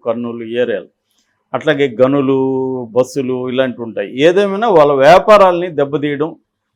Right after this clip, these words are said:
వాళ్ళ source of income, sources of ఇన్కమ్‌ని దెబ్బతీయడం అనేది ప్రధాన స్ట్రాటజీ. జగన్ అది ఎఫెక్టివ్‌గా చేస్తున్నాడు వచ్చినప్పటి నుంచి. మనకి జేసీ దివాకర్ రెడ్డి, జేసీ ప్రభాకర్ రెడ్డి వాళ్ళని చూస్తేనే అర్థమవుతుంది. వాళ్ళ వీడియోలు చూస్తేనే వాళ్ళు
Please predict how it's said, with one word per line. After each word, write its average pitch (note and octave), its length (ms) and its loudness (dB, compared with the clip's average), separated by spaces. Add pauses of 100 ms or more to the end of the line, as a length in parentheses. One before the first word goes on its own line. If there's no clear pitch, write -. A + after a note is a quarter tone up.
(180)
వాళ్ళ C3 220 2 (140)
source F3 320 4
of C#3 180 -2
income, D3 340 -2 (380)
sources D3+ 460 0
of C#3 160 -4
ఇన్కమ్‌ని B2+ 500 -4
దెబ్బతీయడం B2 580 -4
అనేది C#3 600 -4 (120)
ప్రధాన E3 340 0
స్ట్రాటజీ. B2+ 480 -4 (520)
జగన్ E3 360 -2
అది D#3+ 200 0
ఎఫెక్టివ్‌గా E3 560 0
చేస్తున్నాడు B2 680 -4
వచ్చినప్పటి B2+ 500 -6
నుంచి. F#2+ 260 -14 (120)
మనకి A#2 220 -10
జేసీ C3 340 -6
దివాకర్ C3+ 420 -2
రెడ్డి, B2+ 260 -6
జేసీ B2 300 -8
ప్రభాకర్ B2 460 -2
రెడ్డి A#2+ 240 -10
వాళ్ళని A#2+ 380 -4
చూస్తేనే C3+ 340 -6
అర్థమవుతుంది. A#2 540 -6 (460)
వాళ్ళ A#2+ 180 -2
వీడియోలు C3+ 580 -2
చూస్తేనే C3+ 360 -4
వాళ్ళు A#2 420 -6